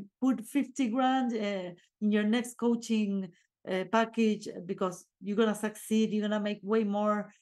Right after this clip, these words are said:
Yeah, but it might wreck your nervous system. You might have, like,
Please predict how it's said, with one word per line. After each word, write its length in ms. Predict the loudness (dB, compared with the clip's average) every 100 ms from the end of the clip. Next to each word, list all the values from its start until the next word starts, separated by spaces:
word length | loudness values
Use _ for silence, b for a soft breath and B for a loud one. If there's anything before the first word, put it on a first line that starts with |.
| B _
Yeah, 220 | -2 0
but 240 | 0 -2 -2
it 180 | -2
might 300 | 0 2 2 2
wreck 360 | 0 -2 -4
your 220 | -6 -4 -2
nervous 480 | -2 -4 -4 -6
system. 480 | -4 -6 -2 -2 2
You 80 | 0
might 220 | 0 -2
have, 200 | -2 -4 -6
like, 240 | -6 -8